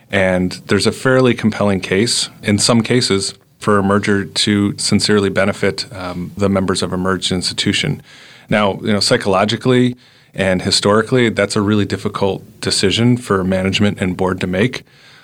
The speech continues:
amongst a smaller institution that's finding it hard to operate in today's environment. Uh, but what we hope that the research does is that it sheds light on all of these issues and topics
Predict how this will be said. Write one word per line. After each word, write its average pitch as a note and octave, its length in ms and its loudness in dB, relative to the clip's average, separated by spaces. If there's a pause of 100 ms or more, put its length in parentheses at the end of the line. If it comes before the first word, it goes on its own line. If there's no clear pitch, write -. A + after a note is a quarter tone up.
amongst G#2 460 2
a - 80 -8
smaller G2 440 2
institution G#2 680 -2
that's F#2 180 0
finding F#2+ 300 -2
it F2 80 -2
hard G2 320 -2
to F#2+ 200 -2
operate F#2+ 400 -2
in F#2 140 -2
today's F2+ 340 -4
environment. F#2+ 640 -2 (360)
Uh, G2 200 0
but A2+ 160 0
what A2 160 2
we A2+ 140 2
hope G#2 240 -2
that G2 180 -6
the F2+ 240 0
research G2+ 460 0
does G2 240 2
is F2 160 -8
that F2+ 160 -2
it D#2+ 100 -10
sheds F#2+ 420 0
light F#2 400 -2 (960)
on A2+ 160 0
all A2 220 0
of G#2+ 80 -4
these G#2+ 200 2
issues A2 300 0
and G#2 140 0
topics A2+ 480 -2